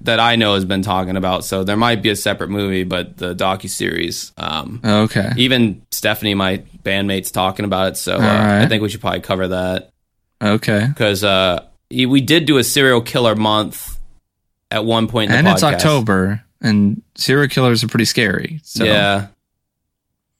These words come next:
Speaker 1: Did we already do him? We didn't
Speaker 2: No.
Speaker 1: do, we didn't do the, the docuseries, though, so.
Speaker 2: We did not do Dahmer. I know that for a fact.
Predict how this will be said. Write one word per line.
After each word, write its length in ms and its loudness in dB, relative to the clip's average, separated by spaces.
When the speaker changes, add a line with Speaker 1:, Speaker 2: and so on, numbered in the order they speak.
Speaker 1:
Did 120 -14
we 100 -2
already 220 -2
do 320 0
him? 360 0
We 100 2
didn't 160 6
Speaker 2:
No. 40 6
Speaker 1:
do, 120 -2
we 100 6
didn't 160 2
do 140 6
the, 260 4
the 100 -2
docuseries, 840 0
though, 260 0
so. 380 -6
Speaker 2:
We 180 4
did 160 4
not 220 2
do 140 2
Dahmer. 500 -2
I 80 0
know 200 4
that 200 2
for 120 -2
a 40 -4
fact. 500 -6